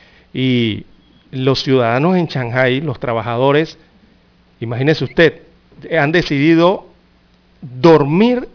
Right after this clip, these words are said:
en las oficinas. O sea, ni siquiera van a sus casas. Dormir en las oficinas y también han decidido racionar la comida.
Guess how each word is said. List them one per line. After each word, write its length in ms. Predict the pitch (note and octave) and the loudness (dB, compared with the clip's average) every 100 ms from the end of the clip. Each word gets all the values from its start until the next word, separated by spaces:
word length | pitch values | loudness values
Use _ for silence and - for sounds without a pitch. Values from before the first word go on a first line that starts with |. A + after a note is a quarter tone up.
| _ | _
en 160 | F#3+ | 0
las 200 | E3+ D3 - | 0 -2 -2
oficinas. 840 | D#3 - C3+ - G3+ - - - _ _ - _ _ _ _ _ | -2 -2 -6 -6 -6 -6 -12 -20 _ _ -20 _ _ _ _ _
O 40 | - | -6
sea, 100 | A#2+ | -6
ni 100 | A#2 | -6
siquiera 300 | A#2+ E3 F3+ | -6 -4 -2
van 160 | G3+ | -2
a 40 | G#3 | -4
sus 140 | C#3 | -6
casas. 360 | - G3+ D3 D#3+ _ _ _ _ _ _ _ | 0 0 0 -10 _ _ _ _ _ _ _
Dormir 580 | B2 D#3+ D#3+ D#3 A3 A#3+ | 0 4 4 4 0 2
en 100 | A#3 | 0
las 80 | F3 | -2
oficinas 760 | C#3+ C#3+ - A#3+ A#3 A#3 - _ _ _ _ _ _ | -4 -8 -6 -6 -4 -6 -12 _ _ _ _ _ _
y 140 | D#3+ | -4
también 340 | D3 D3 E3+ F#3 | -2 -2 0 -2
han 80 | |
decidido 360 | F#3 D#3 D#3+ F3+ | -2 0 0 2
racionar 580 | D3 C3+ - C3+ D#3+ D#3 | 0 -2 -2 0 2 2
la 120 | F#3 | 0
comida. 520 | - C3+ D#3 C3+ G2+ | -2 -2 0 -2 -6